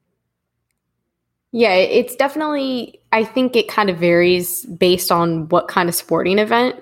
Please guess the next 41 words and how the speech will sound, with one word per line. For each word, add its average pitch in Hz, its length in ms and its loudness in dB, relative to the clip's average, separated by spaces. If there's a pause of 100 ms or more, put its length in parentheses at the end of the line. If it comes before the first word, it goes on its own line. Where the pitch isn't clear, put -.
um, 233 340 2 (460)
I'm 233 240 2
at, 269 340 2
but 196 380 2 (880)
my 247 260 2
go-to 226 500 0
is 196 240 -2
usually 185 300 -6
a 175 40 -6
soft - 300 -4
pretzel. - 480 -18 (120)
I 208 500 2
get 208 100 0
a 202 40 0
soft 180 340 -2
pretzel, 170 680 -4
like, 180 240 -2
everywhere, 160 840 -2
and 180 240 -2
I, 175 120 0 (100)
I 185 160 2
always 196 240 2
try 196 160 -2
to 185 100 -2
get 180 400 0
the 190 80 -4
little 180 220 0
cup 175 260 -4
of 170 140 -4 (260)
cheese 269 520 0
that 247 140 0
goes 247 280 2
with 247 240 0
it 220 260 0
or 202 140 0
something 220 360 -2
else, 202 160 0
you 202 60 0
know, 185 160 0
mustard, 214 640 0
again, 240 480 0